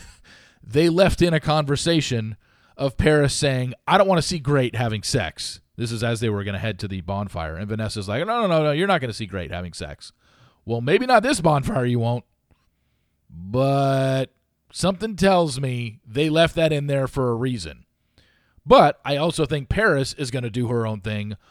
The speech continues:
on her side. Not necessarily have sex, but I think she's going to realize, "I don't need Great. And as much as I love him,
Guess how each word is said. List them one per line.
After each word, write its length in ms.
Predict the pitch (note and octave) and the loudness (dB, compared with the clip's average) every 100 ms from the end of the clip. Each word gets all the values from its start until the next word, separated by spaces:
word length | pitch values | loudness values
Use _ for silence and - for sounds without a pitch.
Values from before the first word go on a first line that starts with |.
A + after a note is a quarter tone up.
| _ | _
on 160 | - B2 | -10 0
her 160 | G3+ | 0
side. 300 | G3+ A2+ D#2 | 2 -2 -4
Not 160 | G#2+ G#3 | -4 -4
necessarily 520 | C#3+ C3+ C#3 A#2 G2+ | -6 -6 -4 -4 -4
have 140 | E2+ - | -8 -4
sex, 520 | G3+ C3 F#2+ - - _ _ _ _ | 0 0 -2 -12 -16 _ _ _ _
but 140 | - D3 | -2 0
I 120 | E3+ | 0
think 200 | F3 D#3+ | 0 -4
she's 220 | - D3+ | -4 -6
going 260 | A#2+ C#3 B2+ | -2 -2 -2
to 100 | C3 | -4
realize, 840 | A#2+ B2 A2+ G2+ F#2+ F#2 F2 - - _ _ _ - | -2 -2 -2 -4 -4 -8 -10 -14 -18 _ _ _ -6
"I 100 | C#3 | -4
don't 160 | C#3 B2 | -4 -6
need 200 | G2+ F2+ | -10 -10
Great. 340 | D2+ A#1 - - _ _ _ _ _ _ | -12 -14 -20 -20 _ _ _ _ _ _
And 340 | A#2+ A2+ G#2+ G2+ | -8 -6 -6 -8
as 180 | G#2+ | -10
much 200 | A2+ G#2 | -8 -8
as 80 | F#2 | -8
I 80 | F2 | -4
love 240 | F3 C4 | 0 4
him, 400 | G3+ G#3 F#3 F3 | 4 4 2 -2